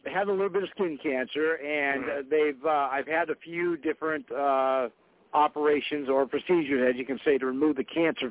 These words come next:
Speaker 1: from where it was on my skin. So as
Speaker 2: Yep.
Speaker 1: of right now, I have no effects of that.
Speaker 2: Excellent.
Speaker 1: This last Friday,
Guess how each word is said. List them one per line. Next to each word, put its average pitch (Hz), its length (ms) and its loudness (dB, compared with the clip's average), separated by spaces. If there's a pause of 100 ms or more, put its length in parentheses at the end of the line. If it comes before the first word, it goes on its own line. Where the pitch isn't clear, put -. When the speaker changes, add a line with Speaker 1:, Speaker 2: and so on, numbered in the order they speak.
Speaker 1:
from 127 360 2 (600)
where 156 400 4
it 147 200 -2
was 143 300 2
on 131 140 -2
my 127 160 2 (100)
skin. 127 480 0
So 147 300 4
as 160 300 0
Speaker 2:
Yep. - 20 -4
Speaker 1:
of 143 140 -2
right 151 280 0
now, 156 260 2
I 135 140 2
have 139 240 0
no 156 280 2
effects 143 380 -2
of 110 120 -6
that. 135 300 4 (300)
Speaker 2:
Excellent. 113 460 -2 (420)
Speaker 1:
This 196 200 2 (140)
last 185 360 2 (120)
Friday, 175 720 2